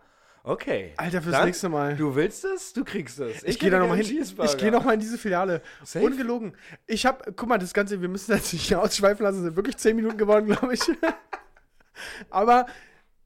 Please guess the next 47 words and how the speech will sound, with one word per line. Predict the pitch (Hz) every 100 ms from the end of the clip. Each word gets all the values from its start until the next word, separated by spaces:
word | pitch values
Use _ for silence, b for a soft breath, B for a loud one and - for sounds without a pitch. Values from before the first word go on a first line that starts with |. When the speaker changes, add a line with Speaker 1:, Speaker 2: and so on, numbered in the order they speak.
| -
Speaker 2:
äh, | 196 196 196
äh, | 190
was | 185 220
wollte | 202
ich | 185
sagen? | 202 175 -
Ich | 185 -
wollte | 185
sagen, | 180 208
ach | 196
so, | 208
eine | 190
richtig | 190 254 254
korrekte | - 208 226 202
Aktion | - 208 208
wäre |
gewesen, | 190 185 185
wir |
haben | 170
das | 170
dann, | 175 165 143
der, | 131 131 139
haben | 131 160
uns | 160 156 -
das | 147
zum | -
Platz | 127 180 214
gebracht. | 208 170 185 - _ B B
Hätte | 196 214
der | 226 220
einfach | 226 240
Käse | - 247
rauf | 190 151
gemacht. | 143 123 - _ _ -
Speaker 1:
Ja. | 143
Speaker 2:
Wäre | 226
eine | 262
richtig | 302
korrekte | - 254 247
Aktion | 220 214
gewesen. | 196 156 147
Spoiler, | - 196 240 269 269
hat | 214
er | 196
natürlich | 180 175 156
nicht | 190 247
gemacht. | 277 277